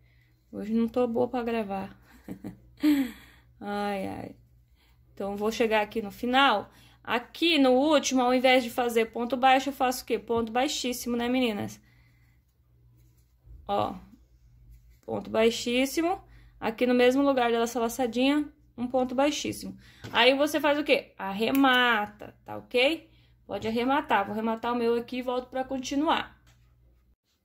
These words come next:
Pronto, meninas. Agora, vamos subir o corpinho, né? Depois, a gente vai fazer a língua.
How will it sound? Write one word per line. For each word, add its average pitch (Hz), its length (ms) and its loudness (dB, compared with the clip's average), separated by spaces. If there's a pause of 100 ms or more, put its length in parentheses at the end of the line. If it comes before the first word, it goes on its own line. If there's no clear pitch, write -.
(140)
Pronto, 202 340 -2
meninas. 190 360 -6
Agora, 214 240 -2
vamos 247 220 -2
subir 277 360 -6
o 262 60 -8
corpinho, 285 600 -4
né? 240 320 0 (400)
Depois, 220 260 -4
a 240 40 2
gente 269 220 2
vai 277 120 2
fazer 247 360 0
a 285 180 2
língua. - 560 -6